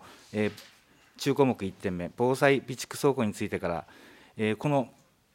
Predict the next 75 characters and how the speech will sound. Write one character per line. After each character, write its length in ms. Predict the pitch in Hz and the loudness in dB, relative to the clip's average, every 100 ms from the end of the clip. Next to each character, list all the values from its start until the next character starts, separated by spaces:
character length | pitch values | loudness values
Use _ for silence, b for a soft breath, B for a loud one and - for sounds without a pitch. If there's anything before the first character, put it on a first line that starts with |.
| _ | _
災 240 | - 147 170 | 0 2 8
害 160 | 196 | 8
時 80 | 170 | 8
の 100 | 120 | 4
物 180 | 110 180 | 4 2
資 100 | 202 | 4
の 100 | 139 | 2
供 220 | - 127 | 4 2
給 80 | 117 | 2
に 120 | 117 | 0
つ 120 | 110 | 0
い 60 | 131 | 0
て 60 | 117 | 0
な 120 | 104 | 0
ん 40 | |
で 80 | 95 | -2
す 120 | 87 | -4
け 100 | - | -4
ど 100 | 95 | -4
も、 300 | 98 107 87 - b | -2 -2 -2 -10 b
こ 80 | - | 0
れ 80 | 214 | 4
は 60 | 190 | 4
あ 20 | |
の 140 | 175 | 4
避 100 | 160 | 2
難 240 | 180 185 196 | 4 6 8
所 140 | 214 | 10
へ 80 | 208 | 10
の 200 | 156 104 - - _ _ _ - - | 8 2 -2 -18 _ _ _ -20 -16
施 260 | - 190 | -2 0
設、 80 | 196 | 0
施 80 | - | 2
設 280 | 226 220 - | 2 2 2
か 100 | 143 | 4
ら、 140 | 117 | 4
備 140 | 107 147 | 2 -4
蓄 220 | - - | -10 -6
倉 140 | 214 | -4
庫 140 | 208 170 | -4 -4
か 100 | 127 | -4
ら 80 | 107 | -4
の 100 | 104 | -6
施 80 | |
設 220 | 151 143 - | -6 -8 -2
か 140 | 117 | 2
ら、 200 | 107 98 B B B | 2 2 B B B
え 460 | 101 104 101 98 95 | 0 2 2 0 -2
ー、 20 | |
避 80 | 156 | 2
難 200 | 170 180 | 2 6
所 120 | 226 | 6
へ 120 | 202 | 6
の 120 | 135 104 | 6 2
運 180 | 127 127 | -2 -2
搬 300 | 135 131 123 - _ _ 120 117 | 0 2 0 -6 _ _ -20 -4
の 140 | 147 | 2
み 80 | 190 | 2
の 100 | 165 | 2
た 120 | 165 | 0
め 100 | 180 | 0
に 80 | 196 | 0
使 160 | - 117 | 2 2
わ 80 | |
れ 80 | 107 | 2
る 60 | 107 | 2
も 80 | 117 | 0
の 100 | 110 | 0
な 100 | 98 | -2
ん 100 | 92 _ | -6 _
で 160 | 107 104 | -12 -6
し 60 | 104 | -2
ょ 60 | |
う 40 | 92 | -2
か。 220 | 98 95 | -2 -4